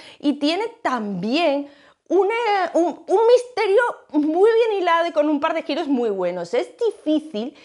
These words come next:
llegar a los giros de Agatha Christie, pero tiene aquí un par de giros que están bastante bien y de alguna manera es un tributo a, a esos misterios de la autora y a esos desenlaces que tanto nos gustaban.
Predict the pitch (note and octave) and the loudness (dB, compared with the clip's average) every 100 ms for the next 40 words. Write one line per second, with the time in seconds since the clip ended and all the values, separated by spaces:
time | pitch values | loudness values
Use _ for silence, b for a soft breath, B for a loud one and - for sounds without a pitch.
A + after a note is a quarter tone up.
0 | B F#3+ B3 A3+ A3 C4 A3 - A3 B3+ | B -2 0 2 2 2 -2 -4 -4 -2
1 | A#3+ F#3 F#3+ G3+ F#4+ G#4+ A#3+ G#3 G#3 G3+ | -2 -2 -4 -4 -4 -4 -6 -4 -4 -2
2 | D#4+ A#4+ G4+ - F#4 F#4 D#4 D4+ E4+ B | -4 -4 -6 -4 -6 -6 -4 -4 -6 B
3 | B - D4 C4 C4+ D#4 D4 C#4 B3 A#3+ | B -8 -2 -2 0 -2 0 0 0 0
4 | C#4+ D4+ A#3+ A3 A#3+ C#4+ B3+ B3 D4+ - | 0 0 0 0 -2 -2 -2 -4 -4 -2
5 | D4+ D4+ D#4 A#3+ G#3+ C#4+ G3 A3 A#3+ B | -4 -2 -6 -6 -2 -2 -2 -6 -8 B
6 | B B - A3 A3 G#3 G3+ - A#3 B3 | B B 0 4 4 2 0 -2 -6 -6
7 | F#4 E4 C#4+ D4 B3 C#4+ C#4 G#3+ G3 F#3 | -4 -2 -4 -2 -4 -2 -2 -2 -2 -2
8 | F#3 G#3+ B - A3+ A#3 C#4+ F4 D#4 C4 | -2 -4 B -2 0 0 -2 -2 -2 -2
9 | G#3 G3 G3+ C4+ C4+ A3 G3+ G#3+ G#3+ G#3+ | -2 -2 -2 -4 -4 -8 -2 -2 -2 -4
10 | F#3+ F3+ D#3 E3 D3 | -6 -8 -14 -16 -16